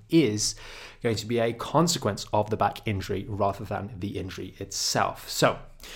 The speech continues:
once that's gone out the way, we can move on to the actual feeling of stretching. And this is where a lot of people really get confused and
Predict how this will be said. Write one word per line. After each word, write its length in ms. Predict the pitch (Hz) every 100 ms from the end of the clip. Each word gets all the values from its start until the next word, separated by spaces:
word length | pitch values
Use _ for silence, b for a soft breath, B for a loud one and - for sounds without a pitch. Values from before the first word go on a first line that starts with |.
| B B B B
once 220 | 175 220
that's 280 | - 170 165
gone 220 | - 104
out 120 | 104 104
the 80 |
way, 260 | 104 107 135 135 -
we 80 | 127
can 140 | 123 135
move 160 | 143
on 100 | 135
to 80 | -
the 80 | 131
actual 260 | 135 147
feeling 360 | - - 110 104
of 80 | 104
stretching. 420 | - - - 110
And 100 | 110
this 180 | 147 190
is 120 | 170
where 200 | 180 143
a 60 | 127
lot 140 | 123
of 120 | 123
people 420 | - 113 - 110 - B B B -
really 440 | 98 131 147 135
get 340 | - 110 110 B B B -
confused 760 | - 107 - 110 127 143 - - b b b _
and 340 | 127 127 127